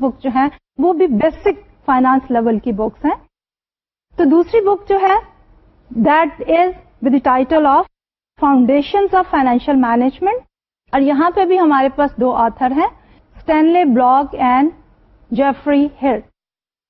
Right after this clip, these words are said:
اب اس کی جو ہمارے پبلشرز ہیں وہ ہیں مگرا ہل پبلشرز۔ تو میں آپ کو ایڈوائز یہ کروں گی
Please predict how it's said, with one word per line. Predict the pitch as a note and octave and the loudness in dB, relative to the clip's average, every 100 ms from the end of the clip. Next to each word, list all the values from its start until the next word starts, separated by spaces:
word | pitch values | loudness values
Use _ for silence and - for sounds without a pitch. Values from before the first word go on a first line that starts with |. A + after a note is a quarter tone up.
| - | -4
اب | C#4 C#4+ | 0 0
اس | C#4+ | 0
کی | G4+ | 0
جو | G4+ | 2
ہمارے | F#4+ E4 D4+ | 2 2 0
پبلشرز | A#3+ A#3+ C4 E4+ G#4+ G#4+ F4+ | 0 0 0 0 -2 -2 0
ہیں | D4 E4+ - _ _ | 0 -2 -6 _ _
وہ | B3+ D#4 C#4+ | -2 0 2
ہیں | C#4 C#4+ - - _ B3 | 0 -2 -8 -20 _ -4
مگرا | B3 B3+ C4 B3+ | -2 0 0 0
ہل | B3+ A#3+ A#3+ - | -2 -2 -4 -8
پبلشرز۔ | - G3+ - - - - - - - _ _ _ _ _ _ _ _ - | -6 -6 -10 -12 -16 -16 -20 -20 -20 _ _ _ _ _ _ _ _ -6
تو | G4 | 0
میں | G#4+ A4 | 2 0
آپ | - - - | 0 -2 0
کو | F#4+ | -2
ایڈوائز | F4 C#4+ C4+ C#4+ D4+ - | 0 2 2 2 0 0
یہ | G4 | -2
کروں | E4+ A#3 A3+ A#3 | 0 0 0 0
گی | B3 | 0